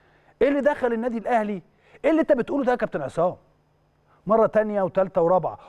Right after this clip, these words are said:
وطوال هذه الحلقة أتمنى أن يكون عندك سند ودليل وغ-، وكلام و-، على الرغم من كلامك المرسل، ولو سمحت يا كابتن عصام ابعتهولي على التليفون وأنا هطلعه على شاشة قناة الأهلي. وأتحدى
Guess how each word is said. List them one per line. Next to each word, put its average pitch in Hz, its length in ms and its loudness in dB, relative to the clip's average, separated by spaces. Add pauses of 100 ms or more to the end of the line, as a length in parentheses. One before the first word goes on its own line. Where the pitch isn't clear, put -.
(120)
وطوال 214 600 2
هذه 247 420 -2
الحلقة 202 520 -4 (440)
أتمنى 240 640 0 (380)
أن 190 100 -4
يكون 247 260 -2
عندك 240 360 0
سند 240 420 0
ودليل 202 640 0 (200)
وغ-، 185 320 2
وكلام 214 460 2 (100)
و-، 165 260 -6 (260)
على 180 200 0
الرغم 233 380 0
من 202 80 -8
كلامك 240 380 0
المرسل، 262 500 0 (240)
ولو 190 140 0
سمحت 240 340 -2
يا 208 80 0
كابتن 226 260 -4
عصام 233 380 0 (240)
ابعتهولي 180 440 0
على 190 120 0
التليفون 170 540 -2 (1300)
وأنا 208 220 2
هطلعه 180 400 0
على 151 140 -4
شاشة 151 280 -16
قناة 135 220 -14
الأهلي. 104 300 -20 (760)
وأتحدى 175 680 -2